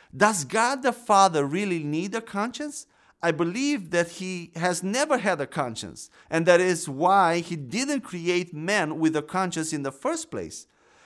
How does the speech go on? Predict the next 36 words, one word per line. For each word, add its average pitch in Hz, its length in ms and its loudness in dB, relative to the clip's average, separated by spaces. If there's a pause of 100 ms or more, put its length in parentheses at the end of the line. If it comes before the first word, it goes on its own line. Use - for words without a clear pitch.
(140)
At 170 140 2
this 202 140 -2
point, 180 340 0
you 156 100 2
might 131 260 2
really 143 220 0
get 131 180 0
alarmed 120 500 2
and 113 140 -6
say - 420 -4
something 135 360 -2
like, 123 140 0
"What? 370 580 4
Isn't 294 340 0
that 175 220 4
heresy?" 220 580 -2 (640)
Well, 214 260 6
I 214 120 6
encourage 233 500 0
you 190 60 -2
to 180 120 -4
be 160 160 -2
calm 156 380 0
for 135 160 -4
a 135 60 0
moment 127 520 -2
and 135 160 -4
think 285 340 -8
a 208 60 -2
little 170 240 0
deeper 147 500 -6
about 151 540 0
this 135 260 -2
together 135 440 -4
with 120 180 -6
me. 120 220 -8